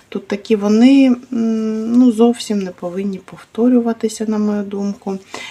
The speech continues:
І, е, як це сказати, бути самодостатніми, тому що, ну, я не люблю, коли повторюються ці елементи,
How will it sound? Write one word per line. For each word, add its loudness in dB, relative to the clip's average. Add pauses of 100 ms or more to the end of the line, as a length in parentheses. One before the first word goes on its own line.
(160)
І, 0
е, -6 (1900)
як -18
це -16
сказати, -12
бути 0 (460)
самодостатніми, -2
тому -2
що, -6 (480)
ну, -2 (720)
я 2
не -2
люблю, -6
коли -10
повторюються -12
ці -6
елементи, -2